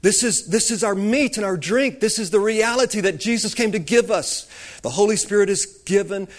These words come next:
to show us what belongs to the Son and now what belongs to you because you're in the Son. And the, one of the big things the Holy Spirit is given to show us is the relationship that he had with the Father.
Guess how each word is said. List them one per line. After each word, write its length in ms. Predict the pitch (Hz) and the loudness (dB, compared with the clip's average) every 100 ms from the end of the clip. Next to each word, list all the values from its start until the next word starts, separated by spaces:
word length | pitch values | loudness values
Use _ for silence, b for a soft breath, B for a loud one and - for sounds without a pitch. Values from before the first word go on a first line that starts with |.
| B | B
to 80 | - | -4
show 340 | 143 - 196 196 | -2 0 0 0
us 140 | 185 | -2
what 160 | 185 - | -4 -2
belongs 420 | 175 180 190 185 | 0 0 0 -2
to 80 | 196 | -4
the 140 | 170 | -2
Son 640 | 165 - 180 175 151 113 90 B B B | -2 -2 -2 -4 -6 -8 -14 B B B
and 100 | 117 | -4
now 200 | 147 160 | -2 -2
what 160 | 165 - | -2 -4
belongs 320 | 160 165 - | -6 -6 -6
to 120 | 170 | -6
you 480 | 147 151 135 117 92 B B | -2 -2 -2 -4 -10 B B
because 320 | - 139 127 | -6 -4 -4
you're 100 | 131 | -2
in 160 | 143 135 | -2 -2
the 120 | 120 | -4
Son. 400 | - 104 95 87 B B - | -4 -6 -10 -14 B B -6
And 140 | 123 | -4
the, 60 | 120 | -4
one 280 | 117 156 | -2 -2
of 80 | 170 | 0
the 80 | 151 | -2
big 460 | 123 107 160 170 165 | -2 0 2 2 0
things 320 | 180 175 147 | -2 -2 -2
the 80 | 156 | -2
Holy 220 | 165 165 | 0 -2
Spirit 340 | - 165 165 | -2 -4 -4
is 80 | 151 | -4
given 320 | 127 151 156 | -4 -4 -6
to 160 | 147 156 | -8 -8
show 260 | - 139 | -6 -4
us 300 | 113 104 - B B B | -6 -8 -12 B B B
is 160 | 127 | -6
the 80 | 131 | -4
relationship 840 | 131 127 147 147 135 117 123 107 - B | -4 -2 -2 -2 -8 -10 -10 -12 -16 B
that 120 | 110 | -10
he 80 | 113 | -6
had 180 | 123 127 | -6 -6
with 100 | 120 | -8
the 80 | 120 | -10
Father. 460 | 120 101 82 80 | -8 -8 -10 -18